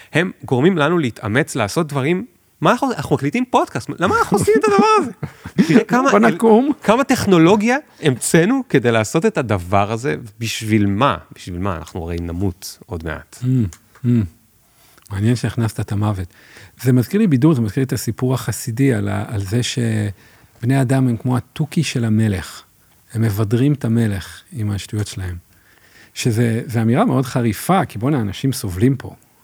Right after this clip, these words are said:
Speaker 2: כאילו בין השאר. אנשים
Speaker 1: כן, אבל
Speaker 2: כואבים.
Speaker 1: גם באח הגדול אנשים סובלים בשביל בידור.
Speaker 2: אני מקווה שזה לא כמו האח הגדול.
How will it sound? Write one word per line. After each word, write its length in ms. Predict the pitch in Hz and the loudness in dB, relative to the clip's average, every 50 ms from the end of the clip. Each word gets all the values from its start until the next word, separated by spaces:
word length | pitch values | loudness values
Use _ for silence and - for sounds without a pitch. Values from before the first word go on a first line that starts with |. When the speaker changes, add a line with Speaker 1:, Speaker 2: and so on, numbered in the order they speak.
| _ - | _ -10
Speaker 2:
כאילו 200 | - 110 101 98 | -6 -4 -4 -4
בין 180 | 92 101 98 101 | -4 -4 -4 -4
השאר. 360 | 95 - - 131 110 101 92 87 87 - - - | -6 -8 -8 -6 -4 -4 -6 -8 -10 -16 -18 -16
אנשים 220 | 92 - 110 113 | -6 -2 -2 0
Speaker 1:
כן, 100 | - - | 2 2
אבל 120 | 120 170 156 | 2 2 2
Speaker 2:
כואבים. 140 | 104 101 - | 2 2 2
Speaker 1:
גם 160 | - 98 95 | 2 0 0
באח 300 | 87 90 85 90 107 117 | 0 0 0 0 -2 -2
הגדול 340 | 110 98 101 92 120 175 196 | -2 -2 0 0 0 2 2
אנשים 260 | 190 135 - - 104 | 0 -2 -2 -4 -4
סובלים 320 | - - 101 85 98 101 95 | -4 -4 -4 -2 0 0 0
בשביל 240 | 87 82 95 101 | 0 -2 -2 0
בידור. 400 | 90 104 107 123 190 139 90 80 - _ _ - - - - - - _ _ - | 0 0 2 2 2 2 0 -4 -10 _ _ -20 -20 -20 -20 -20 -20 _ _ 0
Speaker 2:
אני 140 | 127 131 | 0 0
מקווה 280 | 120 - - 110 107 110 | 0 0 -2 -2 -2 -2
שזה 160 | - 107 98 | -4 -4 -4
לא 120 | 92 98 92 | -6 -6 -6
כמו 180 | - 104 98 92 | -6 -6 -6 -6
האח 160 | 90 - - | -6 -8 -8
הגדול. 340 | 98 92 92 95 92 92 | -8 -8 -6 -6 -8 -8